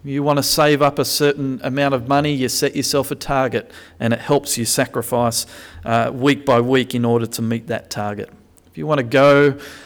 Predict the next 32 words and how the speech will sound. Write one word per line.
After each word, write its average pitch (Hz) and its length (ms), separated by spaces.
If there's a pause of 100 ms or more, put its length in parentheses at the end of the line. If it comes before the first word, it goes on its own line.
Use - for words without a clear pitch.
(180)
on 139 140
a 139 40
great 147 320
trip, 170 340
you'll 151 140
probably 156 480
study 151 420
the, 135 160
the 131 220
travel 135 380
guides 117 420
and, 120 220
and 127 200
know 156 200
what 151 160
that 143 180
location 139 600
looks - 300
like 120 300
in 120 100
order 123 220
to 123 140
be 120 140
able 117 160
to 120 60
make 127 280
sacrifices 120 840
and 110 140
do 120 180
that. - 280 (720)
If 123 220
you're 143 420